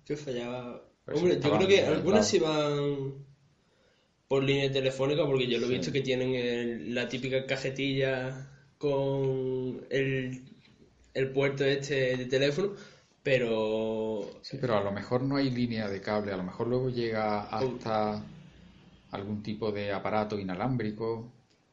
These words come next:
Speaker 2: que ya está sujeto,
Speaker 1: o por
Speaker 2: pues, a
Speaker 1: la
Speaker 2: las
Speaker 1: misma
Speaker 2: condiciones
Speaker 1: wifi de
Speaker 2: atmosféricas.
Speaker 1: lo-, los restaurantes sí creo que se van por, sí tienen que ir por la wifi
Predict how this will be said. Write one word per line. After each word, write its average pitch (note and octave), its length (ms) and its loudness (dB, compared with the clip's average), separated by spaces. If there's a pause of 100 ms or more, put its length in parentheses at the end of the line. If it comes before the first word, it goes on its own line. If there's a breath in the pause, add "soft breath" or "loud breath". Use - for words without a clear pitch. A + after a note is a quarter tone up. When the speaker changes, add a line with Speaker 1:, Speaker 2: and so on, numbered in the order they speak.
(460)
Speaker 2:
que F#2+ 140 -8
ya F#2+ 80 -6
está G#2 180 -12
sujeto, G#2+ 340 -6
Speaker 1:
o - 20 2
por C3+ 60 -4 (100)
Speaker 2:
pues, G#2 40 2
a G2+ 80 2
Speaker 1:
la A#2 60 2
Speaker 2:
las - 40 0
Speaker 1:
misma C3+ 180 2
Speaker 2:
condiciones D3 320 2
Speaker 1:
wifi C#3 140 0
de B2+ 60 2 (280)
Speaker 2:
atmosféricas. G#2+ 180 -2 (140)
Speaker 1:
lo-, B2 300 2
los C#3 160 -2
restaurantes C3+ 480 -2
sí G#3 180 2
creo D3 220 2
que D3+ 80 0
se C#3+ 120 0
van C3+ 120 2
por, C3 380 2 (1300)
sí - 180 -6
tienen C#3 240 4
que C3 160 4
ir C#3 140 4
por D3 100 0
la A#2+ 100 0
wifi B2+ 600 -2